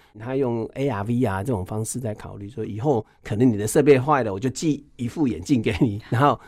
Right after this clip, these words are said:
我这个眼镜我在远程就帮你指导，所以这也是一种，觉得是从创新服务的角度，当然包括考虑未来它的设备可以用这个租赁的方式，那租赁的方式，这个设备未来就可以回收再使用，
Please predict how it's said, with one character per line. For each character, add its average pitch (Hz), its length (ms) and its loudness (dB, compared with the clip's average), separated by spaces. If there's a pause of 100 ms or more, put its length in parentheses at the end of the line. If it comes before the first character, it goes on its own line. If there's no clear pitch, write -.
(140)
我 139 100 -2
这 165 100 4
个 170 80 8
眼 107 180 4
镜 147 160 4
我 101 80 2
在 123 140 0
远 101 240 -6
程 95 300 -6
就 107 260 -4
帮 101 180 -4
你 92 100 -4
指 92 200 -8
导， 82 240 -12
所 - 100 -2
以 131 60 0
这 208 200 8
也 92 100 -2
是 - 120 -8
一 139 80 -2
种， 95 260 -6 (360)
觉 107 100 -6
得 107 60 -4
是 123 160 -6
从 104 380 -4
创 120 260 -2
新 120 260 0
服 123 320 -6
务 143 120 4
的 98 100 -6
角 - 260 -14
度， 95 200 -6 (400)
当 120 120 0
然 107 240 2 (140)
包 113 140 -2
括 127 140 -2
考 92 220 -10
虑 113 220 -6
未 147 160 0
来 92 160 -6
它 - 140 -8
的 101 100 -6
设 - 340 -4
备 - 380 -4
可 123 280 -4
以 123 340 2
用 117 280 0 (320)
这 139 120 -10
个 123 100 -12
租 160 260 0
赁 160 160 2
的 92 120 -6
方 95 240 -4
式， - 200 -6 (160)
那 107 180 -6
租 127 220 -2
赁 127 120 0
的 101 100 -2
方 113 220 -8
式， - 120 -16
这 - 140 -10
个 110 100 -8
设 123 220 0
备 113 160 0
未 131 160 0
来 95 160 -6
就 - 140 -14
可 117 100 -4
以 101 60 -2
回 113 280 -2
收 120 220 4
再 117 160 2
使 - 200 -6
用， 98 200 -2